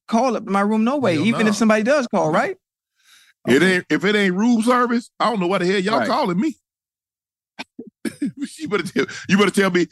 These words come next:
Speaker 2: 'cause I had a privacy on. "Mister Sharp,
Speaker 1: Right.
Speaker 2: your order is outside, but your privacy light is on." I was like, "Okay."
Speaker 1: Right, right, right, right, right.
Speaker 2: But other than
Speaker 1: Man,
Speaker 2: that,
Speaker 1: that's crazy.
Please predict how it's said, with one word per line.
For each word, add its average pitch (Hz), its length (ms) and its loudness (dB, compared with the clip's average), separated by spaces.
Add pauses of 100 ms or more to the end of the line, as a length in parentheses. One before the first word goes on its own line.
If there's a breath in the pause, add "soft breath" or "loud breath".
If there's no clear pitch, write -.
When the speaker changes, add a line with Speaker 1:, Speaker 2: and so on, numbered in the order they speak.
(160)
Speaker 2:
'cause 175 100 0
I 175 80 2
had 175 140 0
a 156 40 -2
privacy 175 460 0
on. 123 200 0 (200)
"Mister 147 240 -4
Sharp, 156 340 0
Speaker 1:
Right. 135 200 -2
Speaker 2:
your 143 120 2
order 151 240 2
is 127 100 0
outside, 120 380 -2
but 113 140 -6
your 110 60 -6
privacy 117 400 0
light 104 240 0
is 95 100 0
on." 98 140 4
I 110 40 6
was 123 80 2
like, 127 120 0
"Okay." 175 260 2
Speaker 1:
Right, 113 160 2
right, 113 220 0
right, 110 240 2
right, 104 260 0 (260)
right. 107 280 -4 (720)
Speaker 2:
But 135 160 -2
other 156 220 0
than 156 100 -2
Speaker 1:
Man, 180 120 2
Speaker 2:
that, 247 60 2
Speaker 1:
that's 233 140 -4
crazy. 104 460 -2